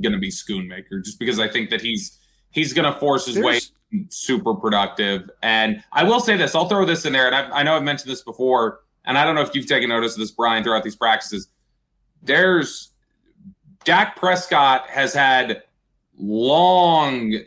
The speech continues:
Speaker 1: extended communication with two guys during these practices that I've seen consistently. It's Brandon Cooks and it's Jake Ferguson. Jake
Speaker 2: Yeah.
Speaker 1: Ferguson and Dak Prescott are talking all the time. Now, is that a, a sign that they're not on the same page and they need to communicate a lot? Or does that just speak to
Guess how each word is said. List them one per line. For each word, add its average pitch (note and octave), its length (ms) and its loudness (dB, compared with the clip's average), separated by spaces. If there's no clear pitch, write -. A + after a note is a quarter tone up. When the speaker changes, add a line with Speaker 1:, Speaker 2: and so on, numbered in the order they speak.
Speaker 1:
extended D#3 920 -2
communication C#3 800 -2
with A2 200 -6
two D#3 220 0
guys C#3 380 2
during B2+ 240 -2
these A#2 160 -2
practices B2 640 -2
that A2+ 120 -2
I've A2 120 -2
seen A2+ 180 -6
consistently. G#2+ 460 -6
It's F#2+ 100 -6
Brandon E3 340 2
Cooks C#3 280 -2
and A#2 80 -4
it's G#2 160 -10
Jake C#3+ 240 0
Ferguson. F#2+ 440 -6
Jake G3+ 200 2
Speaker 2:
Yeah. C#3+ 80 -4
Speaker 1:
Ferguson F3 240 0
and G#2+ 40 -6
Dak B2 220 0
Prescott B2+ 320 0
are G#2 80 -2
talking A#2 460 -2
all C3+ 340 4
the A2+ 80 -4
time. A2+ 340 2
Now, A#2 120 2
is A#2 100 -2
that D3+ 160 2
a, C#3 200 0
a C3+ 80 0
sign D#3+ 380 2
that D3 140 -4
they're C3+ 120 2
not D3 220 2
on D#3 480 2
the C#3+ 80 -6
same D#3 300 2
page E3+ 360 2
and D#3+ 80 0
they C#3+ 100 2
need D#3 160 0
to E3+ 80 0
communicate G3 360 2
a G#3 60 0
lot? G#3 240 2
Or D#3 80 2
does C#3+ 140 -2
that C#3 180 2
just C#3 180 -10
speak D3 300 -4
to C#3 380 2